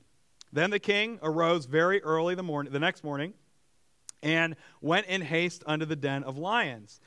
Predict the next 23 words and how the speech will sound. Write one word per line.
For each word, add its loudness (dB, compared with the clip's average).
And 2
when 4
he 0
came 0
to -4
the 2
den, 2
he -4
cried 2
with -8
a 0
lamentable 0
voice 0
unto 0
Daniel. -4
And -2
the 0
king -4
spake 2
and -6
said 0
to -4
Daniel, -2